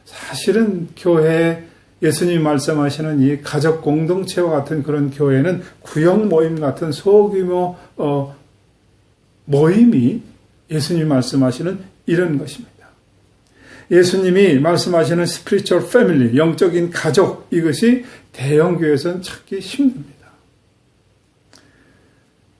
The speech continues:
아무리 군중이 많이 모여있고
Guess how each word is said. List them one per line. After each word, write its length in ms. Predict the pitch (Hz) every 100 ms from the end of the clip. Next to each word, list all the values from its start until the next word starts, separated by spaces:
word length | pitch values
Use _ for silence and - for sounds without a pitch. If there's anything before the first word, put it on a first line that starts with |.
| _ _ _ _ _ _ _ _ _ _ _ _ _ _ _ _ - - - 240
아무리 500 | 233 226 220 131 120 - _ _ _ _ _ _
군중이 400 | 214 202 220 202
많이 320 | 165 165 175
모여있고 880 | 151 147 156 156 143 - 247 269